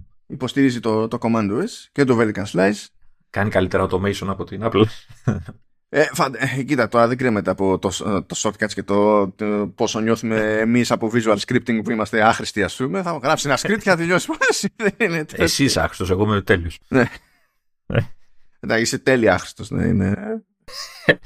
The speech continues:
Speaker 2: <laughs>
Speaker 1: Ή ξέρω εγώ, είσαι άχρηστα τέλειος, δεν ξέρω τι σε διευκολύνει. Και, λοιπόν, τώρα, α, γε-, ναι. Ε, λοιπόν, πρόσεξε να δεις τι γίνει.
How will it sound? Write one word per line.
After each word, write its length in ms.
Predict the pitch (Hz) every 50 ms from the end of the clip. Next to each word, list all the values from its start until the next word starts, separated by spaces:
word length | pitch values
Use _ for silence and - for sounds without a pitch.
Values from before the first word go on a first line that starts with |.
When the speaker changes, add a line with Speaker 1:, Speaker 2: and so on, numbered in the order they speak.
| - - 120 -
Speaker 2:
<laughs> 1500 | - - - 123 117 - - - - - - - - _ _ _ _ _ _ _ _ _ _ _ _ _ _ _ _
Speaker 1:
Ή 180 | - 139 147
ξέρω 220 | 139 - 156 147 143
εγώ, 140 | 139 143 135
είσαι 160 | 127 - 143
άχρηστα 320 | 135 - 143 - 143 123
τέλειος, 320 | - 135 139 147 135 123 117
δεν 100 | 135 127
ξέρω 180 | 120 117 95
τι 80 | 85 87
σε 120 | - 104
διευκολύνει. 500 | 90 85 - - 92 87 92 92 107 117 - _ _ _ _ _ _ _ _ _ _ _ _ _ _ _ _ _ _ _ _ _ _ _ _ _ _ _ _ _ _ _ _
Και, 840 | - 139 135 131 131 127 123 123 120 120 117 120 120 117 117 113 - -
λοιπόν, 320 | 135 139 147 131 113 98
τώρα, 220 | - 156 160 -
α, 280 | - 147 143 107 87 -
γε-, 360 | - - 117 117 - - - 247
ναι. 180 | 151 107 104 - - _ _ _ _ _ _ _ _
Ε, 320 | - 143 147 147 147 147 131
λοιπόν, 180 | 113 160 180 156
πρόσεξε 300 | 165 185 - - - 175
να 80 | 156
δεις 100 | 156 165 -
τι 140 | 156 151
γίνει. 340 | 143 139 139 131 107 101 -